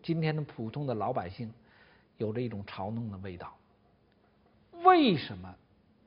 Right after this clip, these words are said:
能够允许这样的政权持续的作恶？为什么能够使得后来的人在这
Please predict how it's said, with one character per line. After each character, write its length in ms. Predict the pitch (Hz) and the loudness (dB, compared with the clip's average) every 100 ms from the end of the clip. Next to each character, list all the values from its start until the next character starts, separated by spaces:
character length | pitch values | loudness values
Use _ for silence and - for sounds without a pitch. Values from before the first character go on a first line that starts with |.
| _ | _
能 220 | 143 143 185 | -2 0 4
够 160 | 165 | 4
允 320 | 139 139 202 | 4 2 0
许 260 | 202 120 113 - | -2 -6 -8 4
这 140 | 185 | 6
样 180 | 139 117 | 6 2
的 80 | 123 | -4
政 300 | 165 135 123 | -4 -4 -6
权 280 | - 104 - - - _ _ | -8 -10 -10 -20 -20 _ _
持 520 | - - - 151 190 | -2 -2 2 4 4
续 180 | 220 196 | 4 0
的 160 | 135 123 | 2 0
作 380 | - - 165 131 | 0 0 0 2
恶？ 240 | 170 139 - - _ _ - - - _ | 2 0 -8 -20 _ _ -20 -20 -20 _
为 340 | 339 381 320 196 | 8 8 10 6
什 200 | 135 110 | 2 -4
么 120 | 98 - _ _ _ - | -8 -16 _ _ _ 0
能 180 | 165 285 | 4 10
够 160 | 285 | 10
使 180 | 190 160 | 10 6
得 140 | 151 214 | 6 6
后 380 | 139 214 254 | 6 6 8
来 180 | 190 156 | 10 8
的 100 | 180 | 6
人 240 | 139 135 156 - - - - | 4 2 -6 -16 -20 -20 6
在 180 | 233 190 | 8 8
这 360 | 185 254 220 | 8 10 10